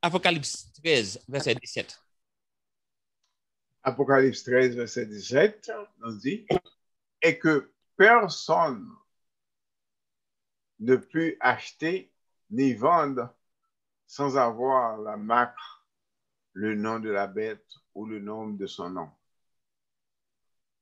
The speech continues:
Speaker 1: Kounye a la, nou konnen le nom de son nom, c'est six cent soixante-six. C'est un nom, c'est un, un, un, un nom d'homme lié. N'a vin sur ça, on, on l'autre là. On, on fait pas figé, tu finis trop loin.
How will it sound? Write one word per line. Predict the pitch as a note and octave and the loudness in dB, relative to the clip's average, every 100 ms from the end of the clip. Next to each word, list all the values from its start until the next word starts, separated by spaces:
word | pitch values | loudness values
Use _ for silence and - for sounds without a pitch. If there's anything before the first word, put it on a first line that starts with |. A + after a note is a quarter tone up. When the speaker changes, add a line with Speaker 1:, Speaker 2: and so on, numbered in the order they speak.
| _ _ | _ _
Speaker 1:
Kounye | F3+ F3+ E3 D#3 | -6 -2 2 4
a | C3+ | 6
la, | G#2 G#2 C3 E3 F3 _ _ _ | 6 6 4 -2 -12 _ _ _
nou | C3+ | -6
konnen | - D3+ C#3+ C#3 - - | 2 4 4 4 2 0
le | B2 | 2
nom | C3 B2 | 4 4
de | C3 | 0
son | - B2 | -2 0
nom, | B2 B2+ | 0 -2
c'est | - A2 | -4 -6
six | - A#2+ | -6 -8
cent | G#2+ | -10
soixante-six. | A2 G#2 G2+ C3+ F3+ - _ _ _ _ C3 | -8 -8 -6 -4 -4 -6 _ _ _ _ -8
C'est | - | -2
un | B2+ A#2+ | 0 2
nom, | A#2 G#2+ | 0 -2
c'est | - B2+ B2 | -2 -2 0
un, | A#2 A#2+ | -2 -4
un, | A2+ A#2 - - | 0 -2 -2 -6
un, | A2+ | -4
un | A2+ | -2
nom | A#2 G#2+ G2 - | 0 0 -2 -8
d'homme | G2+ A#2 A2+ A#2 | -2 2 4 2
lié. | A#2 B2 D3 D#3 - | -2 0 0 -2 -6
N'a | G#2 | -6
vin | A2 A2 | -4 -6
sur | A#2+ | -6
ça, | - G2+ | -2 -2
on, | F2+ F#2 | -2 -6
on | G2 | -4
l'autre | F#2+ F2+ | -4 -4
là. | A2+ E3 - _ _ _ _ - | -4 -4 -6 _ _ _ _ 0
On, | C#3 C#3+ A#2+ | 0 0 -2
on | C#3+ | -2
fait | - B2+ | 2 0
pas | - A#2 | 2 0
figé, | - - - A#2 G#2+ G#2 A#2 | 0 -6 -6 0 2 2 0
tu | A2+ | -6
finis | G2+ A#2 A2 A2 | -8 -6 -4 -4
trop | A#2 | -2
loin. | G#2+ A#2 | -2 -2